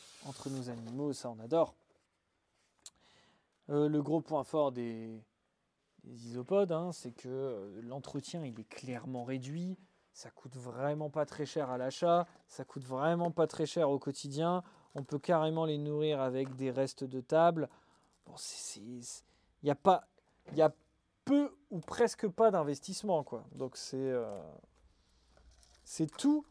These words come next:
bénef. Alors moi, j'avais marqué que ce qui est cool, c'est la forme, la couleur, le,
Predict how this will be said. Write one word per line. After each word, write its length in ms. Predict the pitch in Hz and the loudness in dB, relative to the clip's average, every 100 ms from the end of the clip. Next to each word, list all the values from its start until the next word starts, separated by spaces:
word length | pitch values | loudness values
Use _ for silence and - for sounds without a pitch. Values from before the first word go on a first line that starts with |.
| - - - _ | -18 -20 -20 _
bénef. 880 | 156 139 202 214 185 170 151 - 123 110 _ _ _ | -6 6 6 6 2 -2 -4 -6 -14 -14 _ _ _
Alors 120 | 131 139 | -4 0
moi, 120 | 196 | 2
j'avais 240 | 180 165 | 4 4
marqué 420 | 160 156 - 180 | 4 -2 0 -2
que 480 | 170 - 151 147 139 | 0 0 0 2 -2
ce 80 | 131 | -4
qui 140 | - | -6
est 20 | 165 | -4
cool, 180 | 202 | -4
c'est 140 | 175 147 | -4 -2
la 100 | 135 | -2
forme, 200 | 160 151 | -2 -4
la 100 | 131 | -6
couleur, 400 | - 131 156 180 | -4 4 4 4
le, 120 | 143 | 0